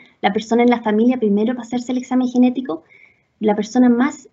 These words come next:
am, idónea para hacerse el examen genético es la persona que tiene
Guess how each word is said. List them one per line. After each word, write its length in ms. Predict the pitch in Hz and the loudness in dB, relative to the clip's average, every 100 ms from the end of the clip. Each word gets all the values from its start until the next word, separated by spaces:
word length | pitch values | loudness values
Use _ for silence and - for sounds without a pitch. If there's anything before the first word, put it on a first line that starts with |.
| _ | _
am, 360 | 226 220 202 208 - | -2 0 0 -4 -2
idónea 500 | 196 208 240 226 214 | 0 4 4 4 0
para 120 | 180 | -6
hacerse 340 | - 240 247 | -4 -4 -2
el 60 | 233 | -2
examen 400 | 226 - 175 180 | -2 -4 -4 -4
genético 480 | - 170 165 - 196 | -4 -6 -6 -8 -6
es 80 | |
la 100 | 202 | -6
persona 600 | 202 - - 226 233 240 | -8 -10 -2 0 2 -2
que 120 | - 214 | -6 0
tiene 300 | 220 214 | 2 0